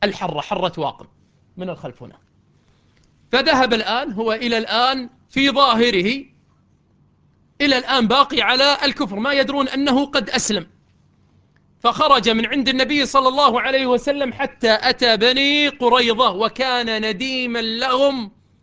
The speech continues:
في الجاهلية، صديقا لهم، يأتيهم بين فترة وفترة يشرب معهم الخمر ويتكلم معهم، يعني صديق لهم في، في الجاهلية. فخرج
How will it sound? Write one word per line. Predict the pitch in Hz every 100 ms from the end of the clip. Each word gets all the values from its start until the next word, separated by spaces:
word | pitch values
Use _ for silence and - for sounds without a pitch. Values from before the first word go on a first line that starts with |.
| _
في | 277
الجاهلية، | 202 233 185 175 131 131 _ _ _
صديقا | - 214 254 240
لهم، | 208 170 160
يأتيهم | 208 208 254 190
بين | 190 233
فترة | 247 254 247
وفترة | 214 262 - 269 247 - _ _ _
يشرب | - 220 202 190
معهم | 190 175 190 185
الخمر | 165 202 196 196 196 - _ _ -
ويتكلم | 277 240 220 208 208 202 196 202
معهم، | 190 196 185 214 214 _ _ _
يعني | 202 208 269 285 - _ _
صديق | - 247 233 302 285 -
لهم | 285 247 240
في، | 254 294 302 -
في | -
الجاهلية. | 254 208 185 170 127 - _ _ _ _ _ _ _ _ _ _ _ _ _ _ _ _ _
فخرج | 202 185 320 302 233 214 151